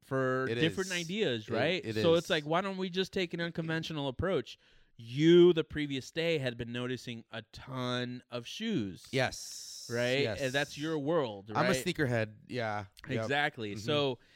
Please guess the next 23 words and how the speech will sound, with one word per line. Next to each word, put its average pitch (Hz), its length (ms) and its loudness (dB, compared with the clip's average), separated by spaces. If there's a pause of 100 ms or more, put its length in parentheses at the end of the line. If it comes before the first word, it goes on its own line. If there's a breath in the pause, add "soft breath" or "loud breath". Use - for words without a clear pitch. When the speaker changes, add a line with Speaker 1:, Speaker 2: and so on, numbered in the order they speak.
(160 soft breath)
Speaker 1:
and 147 160 0
I 180 120 2
kinda 185 280 -2
noticed 143 420 0
a 147 60 -4
few 123 240 -2
too. 220 400 -2
I'm 120 220 -6
kinda 127 240 -8
getting 123 240 -10
back 110 260 -6
into 120 180 -4
the 117 140 -4
game, 147 500 0
and 113 100 0
I'm 123 120 2
Speaker 2:
Mm-hmm. 123 80 -2
Speaker 1:
just 123 160 -6
like, 151 180 -4
"Okay, 220 320 0
yeah." 185 360 2 (500 soft breath)
And 156 220 -4
then, 170 200 2